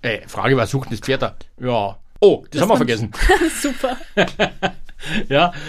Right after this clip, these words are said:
Speaker 1: äh, das ist einfach, und dann, dann geht es natürlich vor und dann passt das, ja.
Speaker 2: Mhm.
Speaker 1: Und, äh, dann ist das Fernsehen ja da, ne? Da
Speaker 2: Mhm.
Speaker 1: müssen wir denen ja auch abstimmen.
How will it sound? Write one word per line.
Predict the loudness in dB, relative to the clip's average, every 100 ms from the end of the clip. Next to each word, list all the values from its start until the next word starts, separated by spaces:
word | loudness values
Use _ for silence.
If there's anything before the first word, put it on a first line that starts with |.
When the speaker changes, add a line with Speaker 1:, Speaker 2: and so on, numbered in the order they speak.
| -2
Speaker 1:
äh, | 2 2
das | 0 -6
ist | -2 0
einfach, | 0 -2 -4 -4
und | 0
dann, | 0 -2 -8 -4
dann | -2
geht | 0 -2
es | -2
natürlich | -2 -2 -2 -2
vor | 0
und | 2
dann | 4 2
passt | 2 -2 0
das, | -2 -2
ja. | -2 0
Speaker 2:
Mhm. | 0 -2 -4 -8
Speaker 1:
Und, | -4 -4 -6 -10
äh, | -6
dann | -4
ist | -4 -2
das | -4
Fernsehen | 0 0 2 0
ja | 0
da, | 0 -4 -6
ne? | 0 2
Da | 4
Speaker 2:
Mhm. | 2
Speaker 1:
müssen | 0
wir | 0
denen | 2 2 0 0
ja | -2
auch | -2
abstimmen. | -6 -10 -8 -8